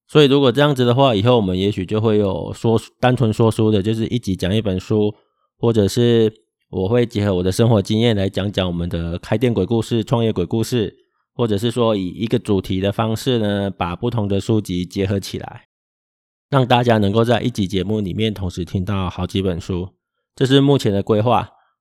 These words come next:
那我想这个节目目前为止我应该会努力的做下去啦。如果大家喜欢的话，或者是有，有什么意见呢，欢迎给我一些回馈，留言啊，或者是私底下到我的群组、到粉丝团给我一点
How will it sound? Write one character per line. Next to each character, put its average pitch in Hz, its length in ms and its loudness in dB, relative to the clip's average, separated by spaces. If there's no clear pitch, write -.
那 139 100 2
我 135 80 6
想 117 180 2
这 127 80 2
个 135 80 4
节 110 160 0
目 117 560 -4
目 160 180 2
前 107 240 2
为 101 200 4
止 104 180 0
我 90 160 -2
应 98 100 -4
该 101 140 -4
会 107 320 0
努 90 140 -2
力 113 120 0
的 107 120 2
做 113 160 0
下 107 160 -2
去 104 180 -6
啦。 92 300 -8
如 107 240 -2
果 101 340 -2
大 135 120 2
家 123 120 6
喜 98 180 0
欢 113 160 2
的 101 100 -2
话， 113 240 2
或 113 120 0
者 104 100 -2
是 113 160 -6
有， 98 280 -4
有 95 180 -8
什 98 140 -6
么 98 80 -4
意 117 160 0
见 117 180 0
呢， 101 200 -2
欢 104 200 -2
迎 104 80 0
给 101 160 -2
我 95 120 0
一 - 20 0
些 107 160 0
回 92 180 -4
馈， 98 240 -4
留 98 180 -2
言 101 220 2
啊， 95 260 -4
或 110 120 -4
者 98 160 -2
是 110 340 -2
私 117 160 -2
底 104 100 0
下 113 160 0
到 117 180 0
我 101 60 0
的 95 80 0
群 104 300 -4
组、 87 500 -6
到 110 240 -2
粉 101 120 -4
丝 117 140 -2
团 98 300 -6
给 107 120 -2
我 98 140 0
一 107 60 -2
点 87 360 -6